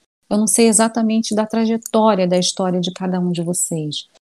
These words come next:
mas hoje no ensino médio existem jovens, por exemplo, que estão fazendo o ensino médio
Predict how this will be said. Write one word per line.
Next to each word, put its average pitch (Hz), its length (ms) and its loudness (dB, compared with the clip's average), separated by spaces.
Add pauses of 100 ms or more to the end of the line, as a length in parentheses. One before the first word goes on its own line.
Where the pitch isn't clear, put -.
mas 190 320 2
hoje 233 320 4
no 220 100 4
ensino 208 400 0
médio 185 600 2
existem 208 840 2
jovens, 196 760 0
por 185 140 -2
exemplo, 175 380 -4
que - 60 -10
estão 202 280 -6
fazendo 180 380 -4
o 180 40 -2
ensino 175 300 -6
médio 190 460 -4